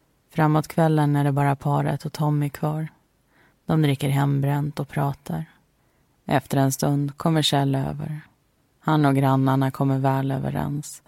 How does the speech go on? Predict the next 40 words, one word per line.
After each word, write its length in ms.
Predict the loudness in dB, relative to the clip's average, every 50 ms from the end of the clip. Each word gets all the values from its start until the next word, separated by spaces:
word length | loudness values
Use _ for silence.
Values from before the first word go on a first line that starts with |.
| -20 -10 -6
och 100 | -4 0
brukar 260 | 0 0 0 0 -2
ta 160 | 0 2 2
en 100 | 4 4
öl 260 | 4 4 2 2 2
ihop 340 | 0 -2 -2 -4 -6 -8 -6
då 180 | -4 -4 -2 -2
och 80 | -2
då. 240 | -4 -4 -6 -8 -8 -12 -16 _ _ _ _ _ _ _ _ _ _ _ _ _ _ _ _ _ _ _
I 120 | 0 2
huset 440 | 4 4 4 4 2 0 -2 0 0
mitt 260 | 0 0 0 0 -2
emot 540 | 0 0 2 0 0 -4 -6 -10 -14 -18 -14 -6
är 140 | -4 -4 -2
Christian 560 | 0 0 0 0 0 -2 0 0 0 0 0
tillsammans 600 | -2 -4 -4 -2 -2 0 2 2 0 0 0 0
med 120 | 0 0
en 120 | 0 0 -2
vän. 340 | -2 -2 -2 -4 -6 -8 -10 _ _ _ _ _ _ _ _ _ _ _ _ _ _ _ _
När 160 | 2 4 4
de 160 | 4 4 4
går 120 | 4 2 2
ut 160 | 2 0 -2
på 80 | -4 -4
trappan 580 | -2 -2 -2 -2 -4 _ _ -2 -2 -2 -2
för 140 | -2 0 0
att 120 | 0 2
röka 600 | 2 2 0 0 -2 -4 _ -10 -8 -8 -8 -10 -12 -14 _ _ _
kommer 260 | -2 0 2 2 2
Tommy 320 | 2 2 2 2 2 2
förbi 400 | 0 0 -2 0 0 0 2 0
och 80 | 0 0
växlar 380 | -2 -4 -6 -8 -6 -4 -2 -2
några 260 | 0 -2 -2 -2 -4
ord. 280 | -4 -6 -8 -12 -14 -20 _ _ _ _ _ _ _ _ _ _ _ _ _ _ _ _ _
De 180 | 0 2 2 2
känner 340 | 2 2 2 2 4 2
inte 240 | 2 2 2 0 0
varann 320 | 2 2 2 2 2 2 2
nämnvärt 720 | 2 2 0 -2 -2 -4 -6 -6 -8 -12 -14 _ -20 -20